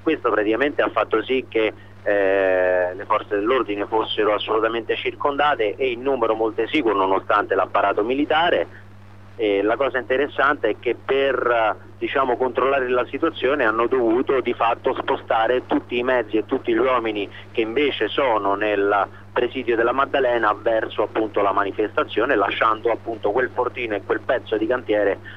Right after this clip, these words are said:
assolutamente, eh, assolutamente sguarnito.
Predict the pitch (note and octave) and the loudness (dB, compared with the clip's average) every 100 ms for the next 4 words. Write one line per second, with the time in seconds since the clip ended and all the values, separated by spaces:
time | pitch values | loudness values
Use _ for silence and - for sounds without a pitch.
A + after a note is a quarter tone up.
0 | - - A2+ - A2 G#2+ G#2+ G#2+ G2+ G#2 | -8 -2 0 2 0 2 2 0 0 -2
1 | G2 - - - G#2+ F#2+ F#2+ F#2+ F#2+ F#2 | -2 -6 -18 -2 2 4 4 4 4 2
2 | F#2 - A#2+ - A2+ G#2+ G#2+ G#2 - G2 | 2 2 -2 0 0 2 0 -4 -4 -4
3 | - G#2 G2 G2 E2+ E2+ F2+ | 0 0 -2 -6 -10 -6 -6